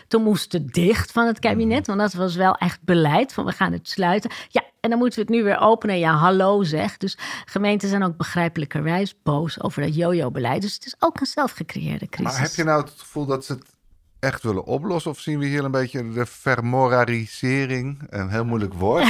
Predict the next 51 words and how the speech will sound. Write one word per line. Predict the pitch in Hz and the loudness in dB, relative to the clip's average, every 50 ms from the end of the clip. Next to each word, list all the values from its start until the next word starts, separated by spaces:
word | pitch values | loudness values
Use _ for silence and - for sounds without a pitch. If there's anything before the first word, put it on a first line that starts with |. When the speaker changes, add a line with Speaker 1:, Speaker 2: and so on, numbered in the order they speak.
| 208 - - | 2 2 2
Speaker 1:
<laughs> | - 147 | 4 4
Speaker 2:
van | 143 135 | 4 4
het | 135 123 | 6 6
Nederlandse | 135 139 135 135 135 131 123 - - | 8 8 8 8 8 6 4 4 2
asielbeleid? | 123 117 - 160 151 147 - 117 104 98 - 95 90 90 - | 4 4 4 4 6 6 6 4 4 4 4 4 2 2 0
Hè? | 139 160 185 | 0 0 2
Dat | 180 170 143 - | 2 0 -2 -2
vluchtelingenkamp | - 151 151 139 - - 143 131 117 123 123 120 120 117 113 107 - - 120 110 107 98 | 0 0 0 0 0 -2 -4 -4 -2 -2 0 0 0 0 -2 0 2 4 4 4 4 2
op | 107 95 | -2 0
Moria, | 98 107 123 143 151 151 147 143 143 | 0 2 2 2 2 0 0 0 0
dat | 143 143 | -2 -2
vinden | - - 127 107 107 | -6 -8 -6 -4 -4
we | 113 | -2
allemaal | 120 123 117 - | -4 -4 -6 -8
verschrikkelijk, | - - - - - 110 113 120 - - 143 147 185 | -10 -14 -12 -6 -2 0 0 0 0 -2 -2 0 2
Speaker 1:
Ja. | 185 185 | 2 2
Speaker 2:
dat | 175 165 | 2 2
die | 139 | 2
mensen | 127 127 127 127 127 - 117 | 2 0 0 0 -2 -2 -2
daar | 120 117 | 0 0
onder | 120 120 117 113 104 | 0 0 0 0 0
erbarmelijke | 107 107 101 113 117 117 117 117 113 107 - - | 0 0 0 2 2 2 2 0 -2 -4 -6 -8
omstandigheden | - 95 107 107 - - - 117 110 110 107 - 113 104 101 101 98 | -8 -6 -6 -6 -4 -2 0 0 0 0 -2 -2 -2 -2 0 -2 -2
moeten | 101 101 95 - 95 | -2 -2 -4 -4 -6
zijn. | 87 92 95 92 104 120 143 170 165 - - - - - - - - - - - - - - - _ - | -2 0 0 2 2 2 0 -2 -4 -10 -14 -20 -20 -20 -20 -20 -20 -20 -20 -20 -20 -20 -20 -20 _ -2
Maar | 92 98 | 2 2
je | 110 110 | 2 2
krijgt | - 127 113 104 | 4 2 2 2
toch | - - 110 | 0 -2 0
ook | 104 131 135 | 0 0 2
wel | 135 151 147 147 | 4 4 4 4
de, | 143 - - 139 | 2 0 -2 -4
de | 131 139 | -4 -2
indruk | - 143 139 127 131 131 117 - | -2 -2 0 0 0 -2 -2 -4
dat | - 117 117 | -6 -6 -6
het | 117 120 - | -6 -6 -4
veel | - - 123 117 | -2 0 0 0
politici | - 123 120 117 120 113 - - 123 110 | 0 -2 -2 -2 -2 -4 -6 -6 -4 0
wel | 110 110 104 98 | 2 2 2 0
goed | - - - 113 - - | -2 -6 -8 -8 -8 -8
uitkomt, | - 82 92 95 98 - - 160 180 190 170 - | -6 -6 -4 -6 -6 -6 -6 -6 -6 -6 -6 -6
want | 151 123 | -6 -6
het | 110 101 - | -6 -6 -8
is | 101 92 - - - | -8 -10 -10 -12 -12
afschrikwekkend. | - 98 - - - 92 82 82 87 85 85 - 139 156 180 175 - - | -12 -12 -8 -8 -8 -6 -4 -2 -2 -2 -2 -2 -4 -6 -6 -8 -10 -14
Speaker 1:
Zeker, | - - - 196 185 208 - - 165 156 | -10 -4 0 0 2 2 2 0 0 0
dat | 165 180 | 0 0
Speaker 2:
Eh, | - - | 0 2
Speaker 1:
buitenslapen | 175 175 208 247 233 - - - - - 160 143 147 143 - - 160 165 160 | 4 4 4 2 0 -4 -10 -10 -6 -4 -2 -2 -2 -2 -2 -2 -4 -4 -2
was, | 151 165 165 160 - - - - | -2 -4 -4 -6 -8 -10 -6 -4
eh, | 170 165 | -4 -2